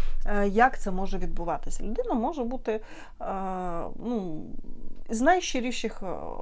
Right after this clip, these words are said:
помислів. От в оцей день не можна того, того робити, бо це ж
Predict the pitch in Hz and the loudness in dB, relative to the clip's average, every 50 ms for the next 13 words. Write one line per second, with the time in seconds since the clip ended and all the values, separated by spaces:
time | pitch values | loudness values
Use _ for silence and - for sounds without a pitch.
0 | - - - - 196 170 143 156 - - - - - - - - - - - - | -8 -2 2 2 2 2 0 -4 -4 -4 -4 -4 -6 -8 -6 -6 -6 -4 -4 -4
1 | - - - - - - 220 226 - - - - - - - 220 220 226 226 - | -4 -6 -6 -4 0 2 2 2 2 0 -8 -10 -10 -6 -2 0 0 0 2 2
2 | 277 311 294 240 254 226 214 208 196 190 196 202 214 233 233 - 202 185 196 202 | 0 2 4 4 4 4 4 2 0 -2 -4 -4 -4 -4 -4 -4 -4 -4 -4 -6
3 | - 208 185 175 165 160 156 - 160 - - - - 190 196 190 - 214 226 240 | -6 -8 -6 -6 -6 -6 -6 -8 -10 -10 -12 -10 -8 -6 -6 -4 0 4 4 4
4 | - - - - - - | 2 0 -8 -8 -8 -8